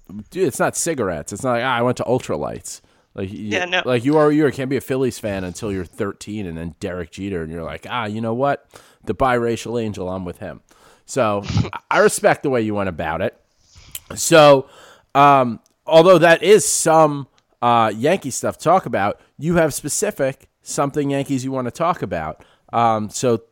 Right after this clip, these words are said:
Speaker 1: throw it at me. Let's chat it up.
Speaker 2: Okay, so I think it was,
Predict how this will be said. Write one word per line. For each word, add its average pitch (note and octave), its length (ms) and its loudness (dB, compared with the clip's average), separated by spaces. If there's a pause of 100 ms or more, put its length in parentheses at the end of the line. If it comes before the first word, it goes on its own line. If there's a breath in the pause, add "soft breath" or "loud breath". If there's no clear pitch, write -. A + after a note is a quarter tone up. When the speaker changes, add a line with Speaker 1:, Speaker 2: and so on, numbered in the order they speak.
(180)
Speaker 1:
throw D3+ 220 4
it D3 40 4
at F3 200 2
me. G#2+ 80 -6
Let's A2 240 -6
chat D3 320 -2
it C#3 100 -2
up. - 260 -2 (680)
Speaker 2:
Okay, F#3 400 0
so F3+ 500 -6
I G#3+ 120 -2
think C4 200 0
it D#4 120 0
was, C4+ 340 -6